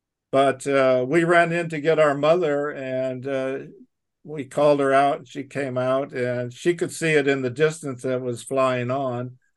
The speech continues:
But, uh, you know, f-, at that time, I didn't realize what I was experiencing.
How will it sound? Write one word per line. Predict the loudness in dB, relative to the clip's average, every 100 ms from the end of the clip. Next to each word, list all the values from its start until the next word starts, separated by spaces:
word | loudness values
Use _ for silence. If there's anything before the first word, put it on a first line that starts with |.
| _ _ _ _ _ _ 0
But, | 4 4 2 _
uh, | -6 -4 -2 -4 -6 -14 -18 _ _ _
you | -4 0
know, | 0
f-, | -2 -8 _ _ _ _
at | -2 -2 -4 _ _ _
that | 0 0 -2
time, | -10 -8 -4 -4 -2
I | -2 0
didn't | 0 -4 -4
realize | -2 0 2 2 2 -2 -4 -12 -20 -20 _ _ _
what | -2 2
I | 2 2
was | -2
experiencing. | -8 -10 -8 -6 -6 -10 -14 -18